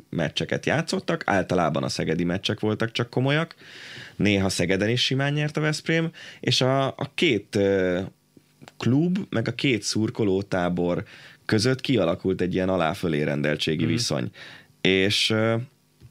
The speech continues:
Speaker 1: az történt ebben, hogy most már ugye, most a, a szegedi szurkolók, meg a szegedi közönség kicsit kiélheti magát abban, <laughs> hogy, ö,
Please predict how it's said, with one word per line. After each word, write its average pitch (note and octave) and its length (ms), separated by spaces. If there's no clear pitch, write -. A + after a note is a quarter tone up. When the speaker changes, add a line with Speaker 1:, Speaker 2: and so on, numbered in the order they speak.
Speaker 1:
az C3 220
történt A2+ 560
ebben, B2 580
hogy A2+ 200
most A#2 340
már C3 300
ugye, C3+ 360
most A#2+ 340
a, B2 160
a - 80
szegedi F#2+ 400
szurkolók, A2+ 640
meg F#2+ 140
a G2 60
szegedi F2+ 420
közönség G2+ 540
kicsit - 320
kiélheti G2 560
magát D2+ 380
abban, D#2+ 480
<laughs> - 160
hogy, F2+ 420
ö, F#2 360